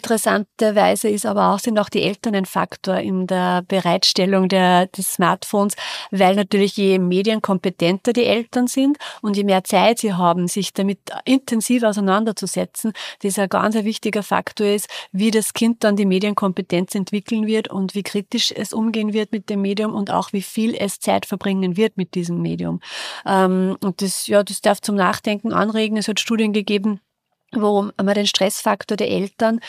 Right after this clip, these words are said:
gemessen hat und den Medienkonsum der Kinder.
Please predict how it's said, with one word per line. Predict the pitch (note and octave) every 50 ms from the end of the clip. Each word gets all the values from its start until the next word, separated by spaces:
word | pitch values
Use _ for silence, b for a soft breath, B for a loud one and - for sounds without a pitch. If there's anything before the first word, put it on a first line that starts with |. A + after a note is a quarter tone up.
| B B B B
gemessen | - A3 G3+ F#3+ F#3+ - - - B3 A3 G#3
hat | A3 G#3+ G3+ -
und | A3 G3+ -
den | G#3+ G3+ F#3+
Medienkonsum | F#3+ F#3+ G3+ A3 G#3+ - - G3+ G3 - - G#3 G3
der | G3 G3
Kinder. | F#3+ - - A#3 A3+ G#3 G3 F#3+ G#3